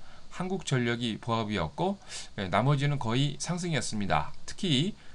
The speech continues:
포스코가 일 점 오육 퍼센트, 에스케이하이닉스가 일 점 이사 퍼센트 등 전 종목이 강세 마감을 보였습니다. 자, 이날 외환시장에서 달러 대비 원화는 사원 삼십 전 내린 천백십이 원 칠십 전으로,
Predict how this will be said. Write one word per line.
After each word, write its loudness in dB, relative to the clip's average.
포스코가 0
일 2
점 2
오육 2
퍼센트, 0
에스케이하이닉스가 0
일 -2
점 0
이사 2
퍼센트 0
등 2
전 0
종목이 0
강세 -2
마감을 0
보였습니다. 0
자, 2
이날 6
외환시장에서 4
달러 4
대비 4
원화는 2
사원 -2
삼십 -4
전 0
내린 0
천백십이 0
원 2
칠십 -2
전으로, 2